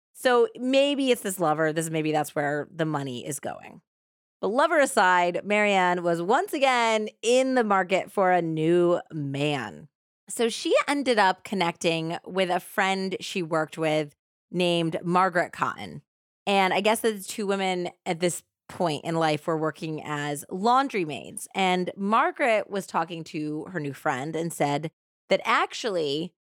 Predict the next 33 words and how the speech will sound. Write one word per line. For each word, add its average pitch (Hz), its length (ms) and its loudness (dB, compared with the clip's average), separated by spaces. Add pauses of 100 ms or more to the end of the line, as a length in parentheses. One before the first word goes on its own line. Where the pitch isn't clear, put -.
she 247 280 -2
had 208 200 2
a 165 60 2
widowed 156 420 0
brother 240 640 0 (160)
who 185 200 -2
was 165 260 0
in 170 300 -2
need 190 500 0
of 147 160 -2
help, 165 600 -4
and 160 220 -6
Margaret 190 300 -2
was 175 100 -4
actually 160 300 -4
going 151 200 -6
to - 60 -16
be 147 100 -6
moving 147 320 -4
in 185 220 -4
with 175 180 -4
him 147 260 -6
because 143 480 -8
his 160 180 -10
wife 226 260 -2
had 214 120 -6
just 151 240 -10
died 139 320 -4
and 139 100 -10
she - 140 -10
had 139 200 -4
to 165 60 -12
help 139 180 -10